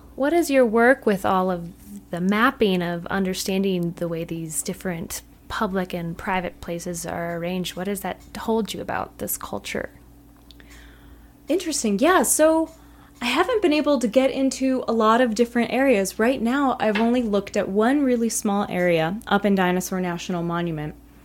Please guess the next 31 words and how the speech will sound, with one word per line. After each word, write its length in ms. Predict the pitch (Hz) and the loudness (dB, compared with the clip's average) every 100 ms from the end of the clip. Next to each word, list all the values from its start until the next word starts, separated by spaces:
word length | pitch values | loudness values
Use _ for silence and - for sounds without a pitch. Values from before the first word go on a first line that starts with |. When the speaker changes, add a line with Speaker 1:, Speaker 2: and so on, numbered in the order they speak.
| - - | -4 4
Speaker 2:
but 260 | 214 202 | 6 6
it 240 | 208 - - | 2 0 6
does 340 | 240 285 294 | 8 8 4
look 280 | 240 240 - | 0 0 2
like 240 | 214 214 | 2 2
there 220 | 202 185 - | 0 0 2
is 500 | 196 202 202 190 - - - - | 4 6 4 2 -6 -14 -20 -6
a 80 | 196 | -2
difference 440 | 247 247 320 - | 0 2 2 2
in 120 | 254 | 2
patterns 680 | 226 190 185 175 165 160 - | 2 0 -2 -2 -4 -6 -8
between 680 | - 180 - 170 170 165 175 - | -8 -8 -4 -2 -2 -2 -6 -6
areas 380 | 196 208 214 196 | -2 4 4 2
that 120 | 190 | -4
have 220 | 175 175 | -4 -2
rock 260 | 175 175 180 | 2 2 2
art 220 | 311 302 - - | 0 -2 -10 -10
and 120 | 202 196 | -2 0
areas 500 | 196 196 196 185 - | 2 2 2 0 -2
that 180 | 185 190 | -2 -2
have 500 | 180 165 160 156 - - - - | -4 -2 -2 -4 -8 -20 -20 -8
storage 500 | - - 254 202 - | -4 2 4 4 0
features 440 | 175 151 160 160 | -6 -6 -8 -8
like 160 | 160 - | -8 -6
granaries, 680 | 170 190 170 143 - - - - - - - - - | -2 0 0 -2 -8 -12 -14 -18 -20 -20 -20 -6 2
that 360 | 180 165 - | 4 2 2
there 220 | 208 202 - | 0 2 4
is 360 | 262 277 254 | 6 6 4
some 640 | - - 226 220 226 226 220 | 0 2 2 4 4 4 2
sort 440 | - - - 202 190 | -2 -4 0 2 4
of 500 | 180 175 170 - | 4 4 2 -4